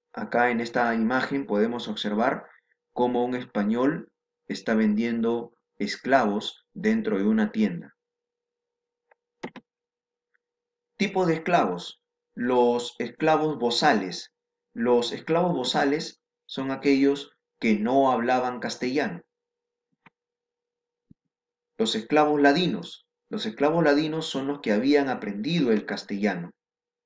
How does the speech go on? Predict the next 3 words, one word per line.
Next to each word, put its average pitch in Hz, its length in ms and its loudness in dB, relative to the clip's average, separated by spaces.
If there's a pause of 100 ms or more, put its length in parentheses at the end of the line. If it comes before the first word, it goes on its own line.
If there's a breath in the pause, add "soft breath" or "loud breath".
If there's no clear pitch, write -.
(2000)
Los 113 160 -2
esclavos 175 440 2
cimarrones 135 760 -2